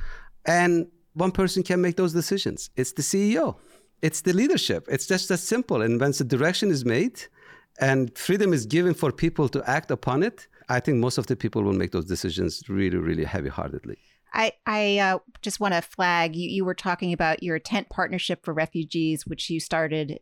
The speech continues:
Speaker 2: in twenty sixteen, and the more recent tent Coalition for Afghan Refugees. And I'm looking through some of the lists of companies, you know, Amazon, Facebook, Uber, Hilton,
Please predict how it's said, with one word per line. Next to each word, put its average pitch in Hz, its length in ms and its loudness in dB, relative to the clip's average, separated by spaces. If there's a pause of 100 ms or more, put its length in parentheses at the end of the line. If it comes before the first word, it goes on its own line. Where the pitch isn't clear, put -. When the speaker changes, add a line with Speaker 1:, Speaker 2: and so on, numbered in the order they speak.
Speaker 2:
in 156 140 -6
twenty 160 240 -6
sixteen, 180 600 -2
and 175 140 -4
the 170 60 0
more 165 180 0
recent 185 460 -2 (480)
tent - 260 -2
Coalition 185 540 -2
for 156 120 -2
Afghan 180 520 2
Refugees. 156 800 -4 (280)
And 185 120 -4
I'm 190 140 0
looking 240 260 0
through 196 160 0
some 190 260 0
of 170 160 -2
the 160 460 0
lists 214 320 -2
of 180 100 -2
companies, 175 800 -2
you 180 160 -4
know, 143 120 -2
Amazon, 175 680 0
Facebook, 180 480 0
Uber, 160 640 0
Hilton, 156 640 -4